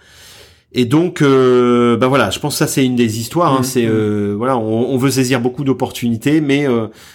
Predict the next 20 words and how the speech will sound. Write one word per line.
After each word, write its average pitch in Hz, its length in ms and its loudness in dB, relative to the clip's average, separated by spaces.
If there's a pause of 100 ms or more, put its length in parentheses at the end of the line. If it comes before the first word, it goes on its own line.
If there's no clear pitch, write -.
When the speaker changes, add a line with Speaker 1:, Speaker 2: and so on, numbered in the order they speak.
(200)
Speaker 1:
euh, 101 200 -4
le, 110 180 -2
le 113 100 0
risque 127 380 -4
c'est, 117 260 0
c'est 113 200 -4
de, 104 260 -2
de 98 160 -4
se 104 120 -8
défocaliser. 113 600 -4 (400)
Speaker 2:
Donc 127 180 -6
là, 160 200 2
six - 260 -8
mois 147 160 -2
après, 160 220 -2
tu 165 80 -10
repars 143 240 -2
en 131 80 -2
roadshow. 131 420 -4 (260)
Speaker 1:
Ouais. 123 200 0